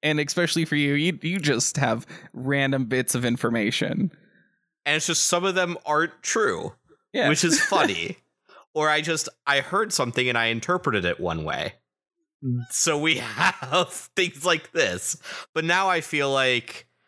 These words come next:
Speaker 2: I have everything together and we're gonna go through this, this tactful lore dump, uh, delivered through via means of a tactical nuke,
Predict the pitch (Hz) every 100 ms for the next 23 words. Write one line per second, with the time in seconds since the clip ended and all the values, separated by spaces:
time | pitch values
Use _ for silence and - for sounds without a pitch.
0 | _ _ - 117 110 131 135 131 123 117
1 | 117 107 113 95 90 90 85 87 _ _
2 | _ _ _ - 98 95 92 92 90 90
3 | 87 - - _ _ _ _ _ _ 107
4 | 110 113 113 107 120 127 123 120 110 101
5 | 95 - - - _ _ - 95 - -
6 | - 143 135 - 127 107 98 95 92 90
7 | 90 - - - _ _ _ _ _ -
8 | 92 90 87 85 82 104 120 123 110 104
9 | 98 85 - 107 101 101 110 107 110 107
10 | 98 98 - 92 - - 90 80 80 -